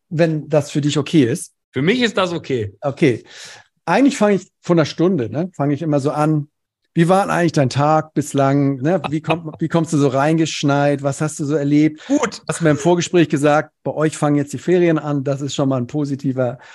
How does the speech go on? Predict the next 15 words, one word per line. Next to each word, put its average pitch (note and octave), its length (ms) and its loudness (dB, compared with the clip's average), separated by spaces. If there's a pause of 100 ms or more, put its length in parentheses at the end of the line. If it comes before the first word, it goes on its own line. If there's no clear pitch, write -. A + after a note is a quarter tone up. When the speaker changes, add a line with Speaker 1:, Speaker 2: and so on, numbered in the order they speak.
(220)
Speaker 1:
ähm, B2 560 2
Aspekt. D3 540 0
Aber D3 160 2
vielleicht E3 300 0
will D3+ 100 2
ich D3 100 -2
da D#3+ 160 2
noch D#3+ 120 4
mal C#3+ 420 2 (580)
zwei D3 320 0
Fragen D3 380 2
doch D3+ 100 2
noch D#3 140 2
mal D3 220 0
raus D3+ 580 -6